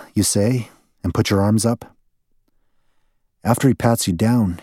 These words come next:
he gestures for you to walk through again. This time when it beeps, he just waves you through. About ten feet away, you're looking down as you walk and you realize what it was. Your boots,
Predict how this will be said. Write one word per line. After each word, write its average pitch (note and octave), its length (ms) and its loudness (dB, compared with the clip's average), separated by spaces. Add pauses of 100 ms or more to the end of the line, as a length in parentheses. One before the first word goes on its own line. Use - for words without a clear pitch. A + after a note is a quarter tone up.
he - 140 -4
gestures A#2 420 0
for - 140 -4
you G2+ 100 2
to F#2+ 80 0
walk G#2+ 300 -2
through A2+ 220 0
again. F2+ 340 -4 (1120)
This - 160 -2
time C3+ 180 2
when C#3+ 120 2
it B2+ 120 -4
beeps, D#3 320 0
he - 220 -6
just G2 200 0
waves G2+ 280 0
you F#2+ 60 -2
through. A2+ 420 -2 (1400)
About A#2 260 2
ten F3 220 2
feet F3 180 0
away, B2 320 2
you're F2+ 220 -2
looking A2 320 0
down G#2+ 300 0
as E2+ 120 -4
you F#2 80 -2
walk G2+ 420 -2
and E2 120 -6
you F2 80 -6
realize G2 460 0
what F#2+ 100 -2
it D2 80 -8
was. G2 420 -4 (760)
Your F#2 100 -4
boots, C3 460 0